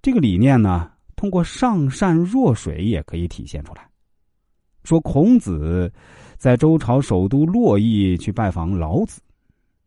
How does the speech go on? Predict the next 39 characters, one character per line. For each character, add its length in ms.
一 100
日 80
啊， 200
孔 280
子 460
和 180
老 220
子 200
出 220
游， 320
老 220
子 160
手 240
指 380
浩 320
浩 240
黄 240
河 200
啊， 140
对 400
孔 180
丘 140
说 260
：“汝 640
何 260
不 140
学 260
水 340
之 420
大 360
德 220
焉？” 200
孔 200
丘 160
曰 200
：“水 320
有 220
何 200
德？” 200